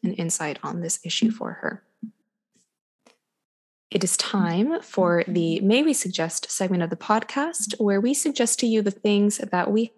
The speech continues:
have been reading, watching, eating, or wearing this week that made us really happy to be alive.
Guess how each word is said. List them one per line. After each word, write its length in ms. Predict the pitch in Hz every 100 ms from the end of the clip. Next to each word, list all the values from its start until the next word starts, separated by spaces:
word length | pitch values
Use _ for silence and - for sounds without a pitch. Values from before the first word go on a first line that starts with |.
| -
have 220 | 202 196
been 240 | 160 165
reading, 440 | 180 269 262 262 262
watching, 420 | - 214 - 220 214
eating, 340 | 247 240 240
or 200 | - 185
wearing 340 | 175 214 220 208
this 200 | 208 -
week 240 | 202 -
that 140 | 175 -
made 140 | 180
us 280 | 185 185 -
really 180 | 175 175
happy 400 | 180 170 185 190
to 300 | - - 185
be 320 | 175 170 175
alive. 640 | 214 202 214 339 156 -